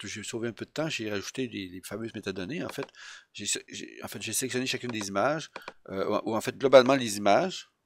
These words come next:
En fait, je pourrais leur montrer, en fait, alors, dans la description, j'ai ajouté du texte comme ça ici. Sauf que là, je veux être plus spécifique, parce que là, je mets un,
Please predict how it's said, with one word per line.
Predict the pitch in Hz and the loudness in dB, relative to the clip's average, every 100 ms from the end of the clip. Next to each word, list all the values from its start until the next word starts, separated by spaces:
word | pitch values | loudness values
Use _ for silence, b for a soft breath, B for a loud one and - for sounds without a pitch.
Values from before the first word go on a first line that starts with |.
| _ _ - | _ _ -16
En | - | -14
fait, | - | -10
je | |
pourrais | - 110 | -4 0
leur | 104 101 | 0 -2
montrer, | 95 - 127 | -4 -4 -6
en | 104 | -6
fait, | - 113 - | -10 -14 -8
alors, | 85 90 | -10 -8
dans | 90 | -10
la | |
description, | 90 - - - 143 165 | -6 -8 -6 -6 -4 -2
j'ai | 110 | 0
ajouté | 98 95 143 | 0 -2 -6
du | 123 | -4
texte | - 127 - | -2 -2 -2
comme | 110 | -6
ça | 92 113 | -4 -2
ici. | 98 - 196 - B B B | 0 -2 -4 -10 B B B
Sauf | 151 143 | -6 0
que | |
là, | 117 156 | 4 4
je | 123 | 4
veux | 110 98 _ - - | 0 -2 _ -20 -12
être | 127 113 | -8 -6
plus | - | -6
spécifique, | 147 - 113 - 120 - | -8 -6 -6 -4 -6 -10
parce | - | -8
que | 110 | 0
là, | 131 175 | 6 6
je | - | 4
mets | 123 123 | 2 4
un, | 117 104 95 | 4 0 -4